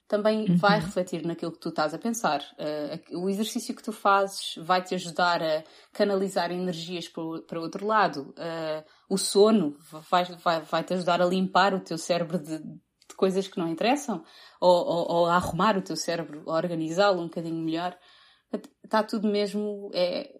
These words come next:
Speaker 1: tá tudo mesmo interligado, na, na, na minha opinião.
Speaker 2: Sim, concordo. Essa, essas para mim também são as mais importantes e é mesmo isso. Ahm, como é que foi para ti então fazeres esse, só porque achei super interessante teres sido vegan,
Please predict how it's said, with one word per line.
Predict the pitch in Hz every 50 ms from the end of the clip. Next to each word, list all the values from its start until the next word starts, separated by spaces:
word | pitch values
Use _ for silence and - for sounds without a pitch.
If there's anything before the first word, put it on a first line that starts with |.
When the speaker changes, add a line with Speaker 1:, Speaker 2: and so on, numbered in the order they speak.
| _ - -
Speaker 1:
tá | - 196 190
tudo | 196 - 202 208
mesmo | 202 196 196 202
interligado, | 196 196 185 180 190 196 190 180 156 139 139 - - _ _
na, | - - 147 147 156 -
na, | - 160 156 156 -
na | - 165 165
minha | 156 156 160 156
opinião. | 151 - - 165 170 156 143 151 - _ _ _ _ _ - - - _ _
Speaker 2:
Sim, | - - - 202 185
concordo. | 185 202 196 185 185 180 175 170 175
Essa, | 185 185 185 - 190 180 -
essas | 190 185 185 - 190
para | - - 180 180
mim | 175 180 185
também | 190 196 185 180 180
são | - - 180
as | 180 170
mais | 175 175 175 175 175
importantes | 175 175 185 - - 175 165 170 185 - -
e | 175 175
é | 175
mesmo | 170 170 175 175 160 175 175
isso. | 170 170 165 - - - - -
Ahm, | 175 180 175 175 180 180 165 160 170 175 170 - - - - - - - - - - - -
como | - 240 254
é | 285 277
que | -
foi | - 254
para | 220 220 220 220
ti | 214 - 208 208
então | 208 202 202 214 208 208 214 -
fazeres | - - - 196 190 180 185 185 175 180
esse, | 180 185 185 - - - 170 160 -
só | - - - 226
porque | 220 - - - 220
achei | 220 - 214 202
super | 196 - 202 190 - 202
interessante | 196 185 185 185 - - - 175 170 185 185 -
teres | - - 175 -
sido | - - - 180 165 165 165
vegan, | 156 170 160 170 165 190